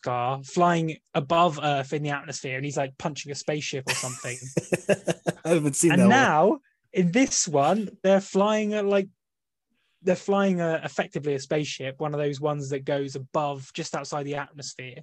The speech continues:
Speaker 2: Yeah.
Speaker 1: or just at the edge of the atmosphere, so it gets, reduces drag resistance. They're doing one of those. It's like, it's getting closer.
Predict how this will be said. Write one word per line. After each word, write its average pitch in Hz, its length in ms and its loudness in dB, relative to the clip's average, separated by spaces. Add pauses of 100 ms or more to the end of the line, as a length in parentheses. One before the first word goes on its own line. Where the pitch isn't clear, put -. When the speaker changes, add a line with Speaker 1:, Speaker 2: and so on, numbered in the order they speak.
Speaker 2:
Yeah. 101 320 -4
Speaker 1:
or 143 120 -8
just 139 220 -8
at 143 80 -8
the 139 120 -4
edge 139 160 -4
of 139 60 -18
the 139 100 -4
atmosphere, 139 600 -14
so 139 200 -10
it 139 80 -8
gets, 135 200 -12
reduces 135 460 -12
drag 139 300 -8
resistance. 131 120 -12 (680)
They're 214 100 -4
doing 247 200 0
one 269 100 0
of 285 60 -2
those. 302 300 2
It's 165 140 -8
like, 202 100 -4
it's 196 100 -6
getting 254 200 -2
closer. 262 480 0